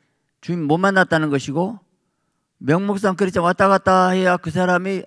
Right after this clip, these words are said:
알고는 아니에요. 천국 못 가요. 물과 성령 거듭나야 되는데. 여러분, 물과 성령 거듭난다는 것은 내가 거듭난지 안 난지 모를까? 여러분, 내가 물속에 들어가는지 물 밖에 나오는지 그거 모릅니까?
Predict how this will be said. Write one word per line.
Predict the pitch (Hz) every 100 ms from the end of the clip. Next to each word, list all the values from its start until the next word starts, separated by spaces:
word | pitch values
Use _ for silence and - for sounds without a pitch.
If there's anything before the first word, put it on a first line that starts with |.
| -
알고는 | 143 180 190 214 160
아니에요. | 165 233 262 175 101 - _ _ _ _ _ _ _ _ _ _ _ _
천국 | - 202 196
못 | 160 170
가요. | 208 165 92 - _ _ _ _ _ _ _ _ _ _ _ _ _ _ _ _ -
물과 | 160 190 196 196 175 151
성령 | 180 208 208
거듭나야 | 175 170 170 147 147 202 202
되는데. | 160 113 87 - _ _ _ _ _ _ _ _ _ _ _ _ _ _ _ _ _ -
여러분, | 170 151
물과 | 175 170
성령 | 175 180 160
거듭난다는 | 131 147 170 160 151 147 143 135 131
것은 | 120 117 131 113
내가 | 131 127
거듭난지 | - 135 143 131 113
안 | 120
난지 | 127 113
모를까? | 107 123 - 143 196 85 _ _ _ _ _ _ _ _ _ _ -
여러분, | 135 131
내가 | 123 110
물속에 | 127 135 135
들어가는지 | 113 120 127 127 113 104
물 | 98 120
밖에 | 123 117
나오는지 | 107 110 98
그거 | 104
모릅니까? | 92 113 123 110 95 147